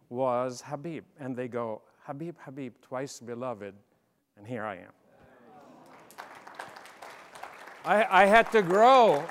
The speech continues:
I had to grow into that name. I hated it when I was a kid. I was the shyest guy in the world, by far the shyest guy in the world. And if I asked you who's the shyest person here today,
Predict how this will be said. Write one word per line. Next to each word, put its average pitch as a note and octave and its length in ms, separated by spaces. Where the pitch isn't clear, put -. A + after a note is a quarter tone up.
I F#3 140
had A3 240
to A3+ 140
grow A3 420
into F#3 460
that D#3+ 280
name. D3+ 460
I D3 100
hated D#3 460
it C#3+ 100
when C#3 140
I C#3+ 100
was B2+ 200
a C#3+ 60
kid. D#3 220
I D#3 80
was C3+ 180
the C3+ 120
shyest F#3+ 500
guy E3+ 140
in E3+ 120
the D3+ 100
world, D3 280
by D#3 220
far D#3 600
the B2+ 80
shyest B2+ 420
guy B2+ 140
in B2 120
the A#2+ 100
world. A2 320
And D3+ 80
if D3+ 120
I D#3 140
asked D#3 440
you F3 160
who's D#3 120
the D3+ 80
shyest D3 400
person D3+ 300
here C#3+ 180
today, C#3 460